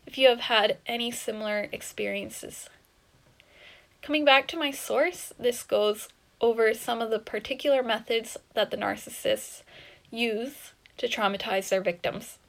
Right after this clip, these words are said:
The first method Sherry goes over is manipulation. Manipulation is an ability that the narcissist uses to keep their victims shackled to them.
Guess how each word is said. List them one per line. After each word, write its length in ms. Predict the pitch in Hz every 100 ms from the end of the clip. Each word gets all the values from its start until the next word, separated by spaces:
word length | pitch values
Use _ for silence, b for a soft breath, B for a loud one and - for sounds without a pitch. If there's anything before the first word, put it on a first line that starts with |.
| _ _ _ _ _ _ _
The 80 | -
first 260 | 233 285 -
method 340 | 208 233 196
Sherry 300 | - 202 208
goes 300 | 208 196 196
over 200 | 196 180
is 160 | 180 180
manipulation. 880 | 190 180 - 180 175 - - 214 - _ _ _ _ B B B B B B B
Manipulation 720 | 262 349 381 381 359 - 403 - -
is 140 | 269
an 80 | 240
ability 540 | 226 226 220 226 262 294
that 160 | 254
the 80 | 233
narcissist 760 | 214 220 233 285 - 302 - -
uses 580 | 233 226 247 277 - - _ _ _ -
to 100 | 269
keep 300 | - 262 269
their 180 | 269 240
victims 520 | 220 - 208 208 -
shackled 500 | - 226 202 - -
to 220 | - -
them. 260 | - -